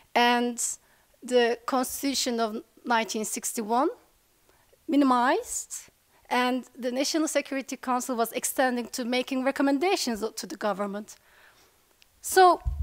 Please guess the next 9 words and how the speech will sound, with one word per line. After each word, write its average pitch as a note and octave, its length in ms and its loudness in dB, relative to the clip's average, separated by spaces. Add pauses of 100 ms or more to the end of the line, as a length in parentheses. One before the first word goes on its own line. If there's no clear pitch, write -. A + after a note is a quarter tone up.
Turkish F4+ 320 2
politics F4 760 0
in A#3 160 -4
nineteen B3 280 0
seventies B3+ 840 2
was A3 400 0
characterized B3+ 960 4
by A3+ 240 4
fragmentation E4+ 1040 2